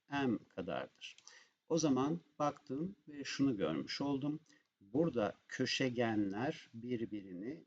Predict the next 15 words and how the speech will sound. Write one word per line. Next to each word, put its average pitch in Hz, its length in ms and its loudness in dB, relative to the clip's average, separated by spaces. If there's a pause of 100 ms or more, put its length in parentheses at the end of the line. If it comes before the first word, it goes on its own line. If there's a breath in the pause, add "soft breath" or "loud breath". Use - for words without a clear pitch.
ne 139 100 -4
yaptı? 127 560 0 (380)
Ortaladı. 135 720 0 (200)
Üst - 240 0
parça - 400 2
K, 139 380 2 (140)
alt 127 280 2
parça 73 320 -6
K, - 320 -8 (560 soft breath)
üst - 260 -8
parça 82 360 0
M, 117 300 -2 (140)
alt 127 260 -2
parça - 380 0
M. 123 220 0